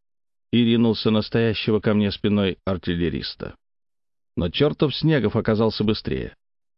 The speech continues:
Бронированная туша обогнала меня по дороге и с рёвом обрушила боевой топор прямо по центру безголового корпуса, в надежде развалить монстра, как деревянную колоду. Усиленная кристаллами сталь погрузилась в плоть мутанта и там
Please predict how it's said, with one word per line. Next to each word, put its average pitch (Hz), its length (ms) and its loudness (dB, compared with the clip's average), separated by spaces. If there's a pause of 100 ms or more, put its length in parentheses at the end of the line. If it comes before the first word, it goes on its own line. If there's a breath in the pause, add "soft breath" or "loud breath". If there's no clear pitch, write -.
(480)
Бронированная 139 580 2
туша 139 300 0
обогнала 123 420 2
меня 120 240 4
по 113 120 0
дороге 113 440 2
и 95 40 0
с - 120 -6
рёвом 113 440 2
обрушила 101 600 2
боевой 98 360 2
топор 107 440 0
прямо 101 520 0 (180)
по 104 120 0
центру 101 520 0
безголового 98 840 0
корпуса, 71 640 -6 (760)
в - 40 -4
надежде 123 720 2
развалить 113 640 2
монстра, 110 580 2
как 101 320 -4
деревянную 95 720 2
колоду. - 500 -4 (480 soft breath)
Усиленная 120 560 4
кристаллами 113 560 0
сталь 117 380 0
погрузилась 95 640 0
в - 120 -12
плоть 104 280 2
мутанта 104 580 0
и 98 180 0
там 92 480 -2